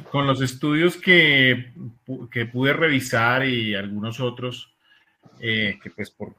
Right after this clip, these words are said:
cuestiones de tiempo no, pues no los presenté. Digamos que sí hay como algunas, em, digamos, hay, hay algunas técnicas que se proponen en cuanto al,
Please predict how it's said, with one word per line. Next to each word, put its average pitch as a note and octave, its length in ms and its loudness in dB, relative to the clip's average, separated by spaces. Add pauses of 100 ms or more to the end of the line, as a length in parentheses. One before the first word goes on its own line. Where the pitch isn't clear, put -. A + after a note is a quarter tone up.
(120)
cuestiones G#2+ 340 -6
de B2+ 80 -2
tiempo A2 320 -4
no, A2 440 -4 (220)
pues - 140 -14
no G2+ 180 -8
los G2+ 220 -12 (120)
presenté. G2+ 680 -8 (720)
Digamos B2+ 480 0
que B2+ 600 6 (360)
sí E3 680 4
hay D#3 540 2
como D3+ 580 -2
algunas, B2+ 840 0
em, G#2+ 540 -2 (960)
digamos, B2+ 480 -6 (220)
hay, C#3 180 -4
hay C#3+ 280 -2
algunas E3+ 840 0 (500)
técnicas F3+ 540 2
que D3 100 -6
se C3+ 120 -2
proponen C3 580 2
en C3+ 280 -2
cuanto B2 400 -2
al, A#2 440 -2